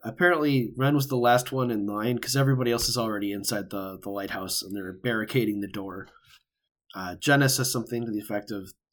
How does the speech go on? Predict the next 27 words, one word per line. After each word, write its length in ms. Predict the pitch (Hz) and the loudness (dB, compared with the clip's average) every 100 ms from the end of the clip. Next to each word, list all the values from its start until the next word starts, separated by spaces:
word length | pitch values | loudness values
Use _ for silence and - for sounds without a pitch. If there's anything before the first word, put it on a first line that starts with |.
| _ _ _ _ - | _ _ _ _ -10
"The 260 | 113 101 95 | -6 -4 -4
people 600 | - 139 123 113 107 104 - - | 0 0 0 -2 -2 -6 -10 -4
that 100 | 110 | -2
were 100 | 104 | 0
helping 300 | 123 110 101 | -2 -2 -4
him 180 | 101 98 | -4 -4
were 180 | 98 | -6
the 160 | 98 101 | -4 -4
only 160 | 98 92 | -4 -2
subjects 520 | - 95 98 95 - | -4 -4 -8 -8 -6
left." 380 | 98 98 - - _ _ _ _ _ _ _ - | -4 -4 -4 -12 _ _ _ _ _ _ _ -4
And 120 | 120 | 0
then 80 | 120 | 2
there's 180 | 127 135 | 2 2
like, 140 | 117 | 0
"Fuck, 300 | - 170 - | 6 6 6
we 100 | 139 | 6
need 220 | 147 139 | 6 6
more. 320 | 147 156 110 104 | 6 6 4 4
We 100 | 139 | 4
need, 360 | 135 135 131 - - - | 6 6 4 -2 -10 -14
<laughs> 220 | - - | -6 2
we 320 | 175 - 151 - | 2 4 0 2
need 440 | 202 220 247 - - - - - | 2 2 0 -4 -12 -18 -18 -4
more 280 | 165 180 185 | 4 8 8
gun 340 | 135 151 151 | 10 10 10
fodder 540 | 147 147 117 110 110 | 8 6 6 4 0